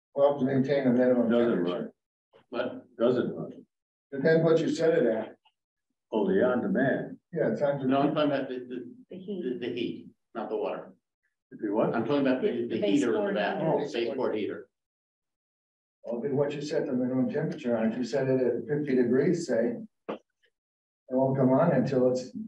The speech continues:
Speaker 1: fifty degrees or below.
Speaker 3: Oh, yeah, but you
Speaker 1: Um,
Speaker 3: want to set above fifty,
Speaker 1: Yeah.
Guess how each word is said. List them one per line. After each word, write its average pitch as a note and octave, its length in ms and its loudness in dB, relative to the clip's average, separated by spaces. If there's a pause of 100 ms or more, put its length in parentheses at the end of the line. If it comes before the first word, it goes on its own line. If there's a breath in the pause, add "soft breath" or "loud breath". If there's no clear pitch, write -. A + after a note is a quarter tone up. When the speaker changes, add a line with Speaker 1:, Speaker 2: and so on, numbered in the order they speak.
(220)
Speaker 1:
fifty C3+ 300 -4
degrees C#3 440 0
or C3 140 2
below. C3+ 560 0 (960)
Speaker 3:
Oh, G#2 80 4
yeah, A2+ 220 4
but A2+ 160 4
you B2+ 100 4
Speaker 1:
Um, - 60 4
Speaker 3:
want A#2+ 340 0
to - 60 -18
set G#2+ 240 0
above A2 300 0
fifty, A2 380 -4
Speaker 1:
Yeah. - 160 -2